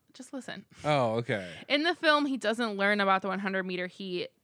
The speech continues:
Speaker 1: um, that's gonna be held on Sunday until he is boarding the boat to Paris. In fact, the schedule was made public several months in advance.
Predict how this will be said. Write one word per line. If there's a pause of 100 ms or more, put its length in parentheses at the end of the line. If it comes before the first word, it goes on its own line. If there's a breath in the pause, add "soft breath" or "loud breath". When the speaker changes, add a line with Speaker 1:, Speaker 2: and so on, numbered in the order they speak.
(240)
Speaker 1:
um,
that's
gonna
be
held
on
Sunday
until
he
is
boarding
the
boat
to
Paris.
In
fact,
the
schedule
was
made
public
several
months
in
advance.